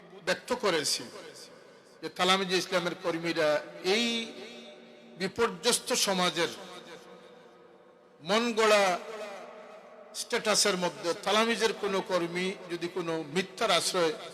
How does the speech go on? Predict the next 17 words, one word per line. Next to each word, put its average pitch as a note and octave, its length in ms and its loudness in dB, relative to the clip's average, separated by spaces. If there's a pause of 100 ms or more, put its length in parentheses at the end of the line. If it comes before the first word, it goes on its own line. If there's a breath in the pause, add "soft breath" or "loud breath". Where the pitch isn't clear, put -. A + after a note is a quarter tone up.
(320)
গ্রহণ F3+ 280 2
করে F3 220 0
নাই, D#3+ 240 0
তালামিজরা E3+ 460 0
সত্যের, E3+ 500 -2 (760)
সত্যবাদী G#3 560 2
হিসেবে F3+ 300 4
পরিচয় D3 340 -2
দান B2 180 -10
করে। - 80 -14 (1800)
আজকে A#3 420 0
যদি A3 240 0
তালামিজের F3+ 520 2
কোনো F3 240 -2
কর্মীর E3 300 0
উপরে D#3+ 280 -2
কোনো D3 340 -8